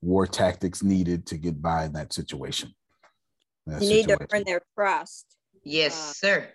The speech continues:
Speaker 2: because that's, that's a real important thing there. So you can talk to Dale about all that. He'll,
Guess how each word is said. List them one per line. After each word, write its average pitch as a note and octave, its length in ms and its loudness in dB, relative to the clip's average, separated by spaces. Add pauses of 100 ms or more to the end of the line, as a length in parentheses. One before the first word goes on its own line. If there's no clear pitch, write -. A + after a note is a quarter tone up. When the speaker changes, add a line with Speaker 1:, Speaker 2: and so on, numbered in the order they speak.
(140)
Speaker 2:
because E3+ 340 -14
that's, F3+ 480 -6
that's F3 360 -6
a E3+ 140 0
real F3 340 2
important E3 500 -4
thing E3 280 -4
there. D3+ 420 2 (600)
So D3 800 0
you F#3 180 4
can - 160 -6
talk D3+ 300 -2
to - 100 -2
Dale D3 300 4
about C#3 300 -2
all C#3 200 -2
that. C#3 240 -2
He'll, C#3+ 380 -2